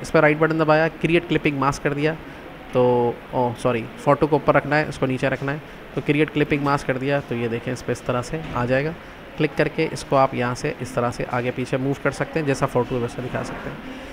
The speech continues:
अब आता है उर्दू वाला मामला कि वो उर्दू कैसे आएगी। Very simple, control O करेंगे, control O करके कहाँ save किया था हमने, Documents में गए, यहाँ से click करेंगे इन page के folder में,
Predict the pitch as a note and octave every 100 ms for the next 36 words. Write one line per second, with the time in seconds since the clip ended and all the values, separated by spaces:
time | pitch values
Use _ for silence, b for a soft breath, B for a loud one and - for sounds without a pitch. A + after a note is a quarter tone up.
0 | B B - - - F3+ F3 D#3+ E3+ F3+
1 | F#3 E3+ D#3 E3 E3 D3 C#3+ C3+ C#3 D3+
2 | D#3 D3 C3+ C3+ B2+ A#2 A#2 A#2 - -
3 | D#3 E3 E3+ E3 E3+ D3 C#3 D#3+ D3+ C#3+
4 | D3 D3+ D#3 E3 D#3 C3 C#3 B2+ C3+ C#3
5 | C#3 C#3+ C#3 C#3+ C#3+ C3+ D3+ C#3+ D3 C#3+
6 | D3 B2+ B2+ C3 C#3 - C#3 D3 - C3
7 | C3 C3+ C3+ C3 - B2 B2+ A#2 C#3 C3+
8 | D#3 D3+ D#3 D3+ C#3+ D3 D#3